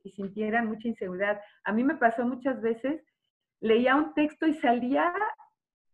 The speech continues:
de veras, este, desconsolada, sin ganas de volver a escribir. Entonces yo dije, "Yo tengo que buscar la manera de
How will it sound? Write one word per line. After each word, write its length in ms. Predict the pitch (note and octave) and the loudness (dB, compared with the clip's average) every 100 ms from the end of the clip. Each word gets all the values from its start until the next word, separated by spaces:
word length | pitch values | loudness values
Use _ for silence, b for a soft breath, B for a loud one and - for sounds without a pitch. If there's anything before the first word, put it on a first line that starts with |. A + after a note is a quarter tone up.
| _ | _
de 260 | G3 F3+ G#3+ | -8 0 2
veras, 380 | A#3+ C#4+ D#4+ A#3+ | 4 4 2 -2
este, 280 | G3 G3 | -2 -2
desconsolada, 1200 | F3+ G3+ - F#3+ F#3+ - G3+ G#3+ A#3 C4 C#4+ D#4+ F#4 G#4 - | -2 -2 -2 -2 -2 0 2 6 6 6 4 4 2 -2 -6
sin 180 | G#3+ G#3 | -6 0
ganas 260 | A#3 B3+ | 0 0
de 80 | A3+ | -2
volver 300 | F#3+ F#3+ G3+ | -2 -2 -2
a 40 | A3 | -4
escribir. 640 | - G3 F#3+ G#3 B3+ E4 _ _ _ _ | -6 -14 -10 -6 -6 -8 _ _ _ _
Entonces 180 | A#3 C4 | -2 0
yo 80 | C#4+ | 2
dije, 220 | C#4+ C#4+ | 0 0
"Yo 140 | B3+ D4+ | -2 -2
tengo 260 | E4 F4 | -2 -2
que 100 | F4+ | -2
buscar 340 | A#3+ A#3+ - C4 | -4 -4 -4 -2
la 100 | C#4+ | 0
manera 500 | B3+ A#3+ B3+ C#4 C#4 | 0 0 0 0 2
de 420 | A#3 G#3 F#3 | 0 0 -4